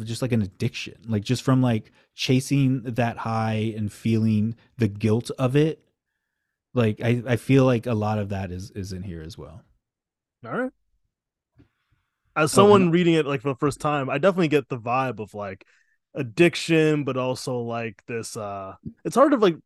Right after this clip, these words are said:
Speaker 2: specify because obviously it's a cosmic, you know, alien and all this shit.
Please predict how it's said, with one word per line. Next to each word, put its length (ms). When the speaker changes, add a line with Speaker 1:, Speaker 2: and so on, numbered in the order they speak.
Speaker 2:
specify 640
because 240
obviously 340
it's 80
a 80
cosmic, 580
you 120
know, 220
alien 420
and 120
all 120
this 140
shit. 280